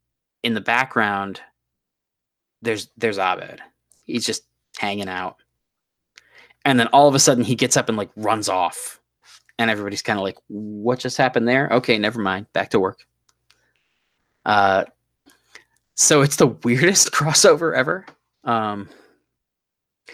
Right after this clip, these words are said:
but it fits perfectly in with kind of the D N A of Community,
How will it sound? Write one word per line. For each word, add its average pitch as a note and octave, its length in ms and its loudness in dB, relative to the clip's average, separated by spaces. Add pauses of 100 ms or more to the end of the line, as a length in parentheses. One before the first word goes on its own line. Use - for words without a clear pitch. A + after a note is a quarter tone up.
(360)
but C#3+ 160 6
it B2+ 120 -2
fits - 340 2
perfectly A#2+ 640 0
in G2 240 -4
with F#2+ 260 -10
kind G2+ 220 -10
of F2 60 -16
the F#2 80 -18
D G#2+ 220 -8
N G2+ 120 -6
A G2 480 -8
of F2 320 -6
Community, G2 600 -6